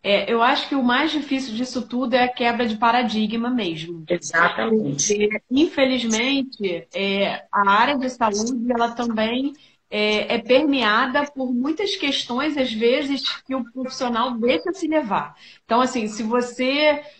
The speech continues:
Speaker 1: tem uma questão pessoal sua de julgamento, fica pra você. Porque
Speaker 2: Isso.
Speaker 1: ali você tá, você tá, é maior, é muito maior levar a saúde pro outro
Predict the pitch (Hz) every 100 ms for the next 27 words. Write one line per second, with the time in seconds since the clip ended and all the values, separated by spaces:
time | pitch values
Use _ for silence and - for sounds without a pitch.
0 | _ - 262 294 294 294 269 - 254 240
1 | 294 349 - 269 302 330 - 269 247 208
2 | - - - 214 226 262 269 247 214 254
3 | 294 - - 339 415 403 403 427 415 269
4 | 262 247 - - - _ _ _ _ 254
5 | - 277 262 277 339 311 - 294 - 294
6 | 294 240 - 254 - 285 - - - -
7 | 214 - 277 294 285 262 277 311 - 262
8 | - 254 320 466 453 320 247 247 285 285
9 | 254 262 220 254 302 320 - 269 285 294
10 | 320 247 247 -